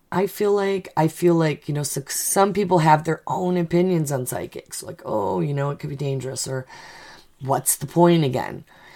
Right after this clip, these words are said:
But I guess for me, because there are intuitive and psychics that are right, um, some of that information can be very helpful.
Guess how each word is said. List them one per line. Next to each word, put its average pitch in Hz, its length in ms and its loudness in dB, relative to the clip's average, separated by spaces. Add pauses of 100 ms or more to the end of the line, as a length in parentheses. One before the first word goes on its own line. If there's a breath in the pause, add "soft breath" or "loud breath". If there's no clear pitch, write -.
(340 loud breath)
But 165 440 6 (460)
I 180 80 4
guess 175 320 6
for 180 180 0
me, 156 680 0
because 156 500 -2
there 147 340 -4
are 139 600 4 (1080)
intuitive 156 600 2
and 135 160 -2
psychics 135 540 -2
that 131 280 -4
are 131 300 2
right, 127 760 -2 (840 soft breath)
um, 151 420 6 (120)
some 165 420 6
of 180 160 4
that 151 280 2
information 139 760 -4
can 127 380 -4
be 143 140 -2
very 135 360 0
helpful. 143 760 2